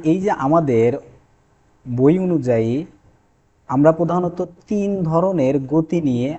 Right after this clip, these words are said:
আলোচনা করতে পারি, সেটা হচ্ছে স্থানান্তর গতি। প্রথমে হচ্ছে স্থানান্তর গতি, ঘূর্ণায়ন গতি এবং কম্পন গতি। এই মূলত তিন ধরনের গতি নিয়ে আমরা কথাবার্তা বলবো।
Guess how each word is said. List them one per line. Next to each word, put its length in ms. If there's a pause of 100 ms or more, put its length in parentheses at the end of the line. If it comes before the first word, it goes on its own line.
আলোচনা 440
করতে 280
পারি, 260
সেটা 260
হচ্ছে 340 (120)
স্থানান্তর 680
গতি। 300 (440)
প্রথমে 320
হচ্ছে 260
স্থানান্তর 680
গতি, 400 (520)
ঘূর্ণায়ন 500
গতি 400 (440)
এবং 360 (100)
কম্পন 440
গতি। 320 (400)
এই 160
মূলত 320
তিন 280
ধরনের 300
গতি 260
নিয়ে 140
আমরা 240
কথাবার্তা 580 (340)
বলবো। 440